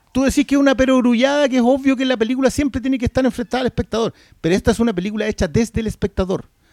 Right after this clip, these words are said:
No está hecha desde dentro de la película. Peter Parker termina en la tabula rasa siendo Spider-Man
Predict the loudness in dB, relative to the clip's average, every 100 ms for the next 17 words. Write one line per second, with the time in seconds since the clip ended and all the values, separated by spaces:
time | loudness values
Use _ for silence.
0 | _ _ _ 0 0 2 0 0 0 0
1 | -2 -2 0 0 0 0 0 0 -2 -4
2 | -4 -8 -8 _ _ _ _ -2 2 2
3 | 0 -4 -4 -2 0 2 2 2 0 -2
4 | -2 -2 0 0 0 -2 -2 -4 -4 -2
5 | 0 0 -2 -4 -4 -4 -6 -6 -8